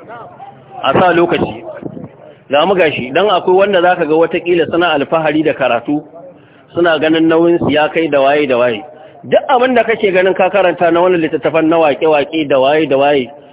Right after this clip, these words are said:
mun karanta abin da ka karanta da sama da abin da baka karanta ba. An ko mutum yana ganin ƙarya ne to ga mu gashi.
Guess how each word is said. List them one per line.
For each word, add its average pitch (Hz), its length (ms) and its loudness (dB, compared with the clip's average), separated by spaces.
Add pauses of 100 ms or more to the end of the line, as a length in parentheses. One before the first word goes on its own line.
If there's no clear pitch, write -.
(160)
mun 196 300 0
karanta 208 560 0
abin 165 320 0
da 190 100 0
ka 196 140 -2
karanta 170 540 0
da 151 80 -2 (100)
sama 196 220 0
da 151 100 -2
abin 160 200 0
da 160 60 2
baka 139 200 0
karanta 127 420 0
ba. 113 140 -8 (1500)
An 175 140 -2
ko 226 160 2
mutum 202 320 0
yana 196 240 2
ganin 185 260 2
ƙarya 190 400 0
ne 170 140 -2
to 151 180 -2
ga 143 200 2
mu 170 100 0
gashi. 135 320 -2